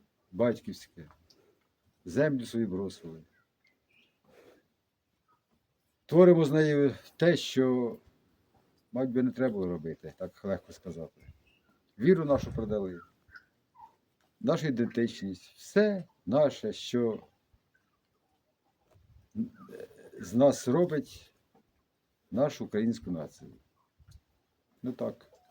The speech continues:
легенько сказав. Хто ти, мій брат, і звідкиля? Чи ти тутешній, чи здаля? Ти хлібороб чи бізнесмен? Ти українець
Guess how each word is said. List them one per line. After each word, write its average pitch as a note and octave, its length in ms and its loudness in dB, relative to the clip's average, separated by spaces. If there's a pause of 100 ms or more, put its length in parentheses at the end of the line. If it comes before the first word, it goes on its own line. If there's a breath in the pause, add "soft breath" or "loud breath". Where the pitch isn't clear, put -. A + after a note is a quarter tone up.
легенько E2 380 -8
сказав. D#2 400 -14 (840)
Хто A3+ 180 10
ти, G3 120 6
мій D3+ 140 4
брат, G#2 320 0
і B2 40 2
звідкиля? A2 600 -4 (1040)
Чи - 140 -8
ти G3+ 140 8
тутешній, G2+ 720 -4 (140)
чи - 180 -2
здаля? A2 520 2 (1800)
Ти G#3 100 10
хлібороб F3 500 8
чи D#3 100 0
бізнесмен? A#2+ 600 0
Ти - 180 2
українець F#3+ 680 8